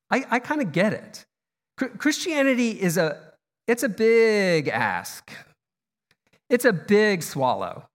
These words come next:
I, I totally get it. But is it really honest to say that you know the resurrection didn't happen? You just know it.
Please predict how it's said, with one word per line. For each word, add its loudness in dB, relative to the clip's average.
I, -2
I 0
totally -4
get -4
it. -14
But 2
is 0
it -4
really 0
honest -6
to -4
say 0
that -4
you 4
know 0
the -2
resurrection -4
didn't -10
happen? -12
You 0
just 0
know 2
it. -20